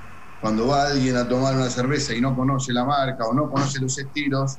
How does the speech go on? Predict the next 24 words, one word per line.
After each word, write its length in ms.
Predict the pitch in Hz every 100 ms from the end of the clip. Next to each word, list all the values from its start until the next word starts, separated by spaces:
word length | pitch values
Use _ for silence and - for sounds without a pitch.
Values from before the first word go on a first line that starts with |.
| -
guiarlo 760 | 123 165 165 143 151 165 165 - - - - -
y 100 | 120
darle 260 | 165 180 180
para 220 | 151 139
probar 300 | 139 151 151
un 100 | 127
poquito. 480 | 120 117 92 92 90 - -
Y 80 |
la 100 | 101
gente, 520 | 107 165 170 135 117 - -
la 120 | 107
verdad 240 | 107 123 147
que 120 | 131
con 120 | 123
eso 180 | 147 135
flashea. 420 | 120 110 160 139 90 -
O 40 |
sea, 120 | 104 101
no, 140 | 110 117
no, 220 | 117 - - - - - - - - - - -
es 100 | 139
como 280 | 165 151 139
decimos 400 | 131 151 139 135
antes, 460 | 123 98 92 -